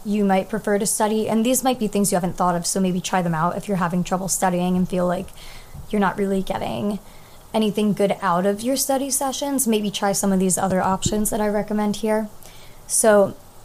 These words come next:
definitely a good recommendation is to rewatch classes, um, for, like, topics that you didn't understand, or, like, you're going through your notes from a topic from the beginning of the semester and you're like, "What? I don't remember learning about that."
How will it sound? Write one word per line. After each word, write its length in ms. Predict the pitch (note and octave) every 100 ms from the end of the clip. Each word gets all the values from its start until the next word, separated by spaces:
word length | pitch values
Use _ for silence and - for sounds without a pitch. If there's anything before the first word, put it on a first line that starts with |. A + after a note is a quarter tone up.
| - G3
definitely 480 | A3+ G3+ A3+ A#3 A#3
a 60 | G#3+
good 160 | G3+
recommendation 680 | F#3+ F#3 G3 F#3+ F3+ F3+ G3+
is 160 | G3 -
to 100 | G3
rewatch 800 | E3 G#3+ G#3+ F3+ E3+ - - - - - - - -
classes, 880 | - E3+ F3+ - C4 D4+ D#4+ - - - - - - -
um, 580 | G#3 G3+ G3+ G3 G3 - - - - - -
for, 140 | A3+
like, 160 | G#3 G3
topics 440 | - F#3+ G3 -
that 120 | G#3
you 80 | A3+
didn't 220 | G3 G3
understand, 760 | F3 F3+ E3 - E3+ - A#2+ G#3+
or, 60 | -
like, 180 | G#3+ G#3
you're 100 | G3+
going 220 | G#3 G3+
through 140 | G3+
your 100 | G3+
notes 420 | G3 F#3+ F#3+ - - - -
from 120 | G#3
a 80 | G3
topic 360 | F#3+ F#3 F#3
from 160 | - G3
the 80 | F#3+
beginning 360 | G3 F#3+ F3
of 120 | F3
the 80 | G3
semester 400 | F#3+ G#3+ G3 -
and 100 | G3+
you're 80 | F#3+
like, 180 | F3 F3 - - - - - - -
"What? 360 | F3+ F3+ F#3 - - -
I 80 | G#3
don't 120 | F#3
remember 320 | G3 F#3 F3+
learning 300 | E3+ E3+ F#3
about 260 | G3+ A3 A#3
that." 280 | C4+ D4